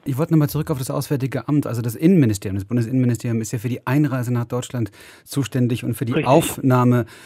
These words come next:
Speaker 1: von Geflüchteten oder von bedrohten Menschen. Das Auswärtige
Speaker 2: Ja.
Speaker 1: Amt ist gemeinsam mit dem Verteidigungsministerium vor Ort, oder war es zumindest in Afghanistan,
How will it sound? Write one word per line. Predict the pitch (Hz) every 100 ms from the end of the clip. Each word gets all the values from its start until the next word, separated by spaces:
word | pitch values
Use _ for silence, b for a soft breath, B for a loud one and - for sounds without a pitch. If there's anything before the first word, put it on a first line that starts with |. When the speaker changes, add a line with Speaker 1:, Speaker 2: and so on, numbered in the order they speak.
| B
Speaker 1:
von | - 139 123
Geflüchteten | 117 170 160 147 - 131
oder | 107 117 120 110
von | - 113 107
bedrohten | 104 104 104 98
Menschen. | 95 - 113
Das | 110
Auswärtige | 143 139 135 147 117
Speaker 2:
Ja. | 131
Speaker 1:
Amt | 147 185 156
ist | 135
gemeinsam | 117 113 139 135 120
mit |
dem | 110
Verteidigungsministerium | 110 110 127 147 135 120 123 117 - 113 110
vor | - 110
Ort, | - 131 156 - B B -
oder | 101
war | 101 117
es | 131 -
zumindest | 135 139 151 -
in | 107
Afghanistan, | - 104 123 117 131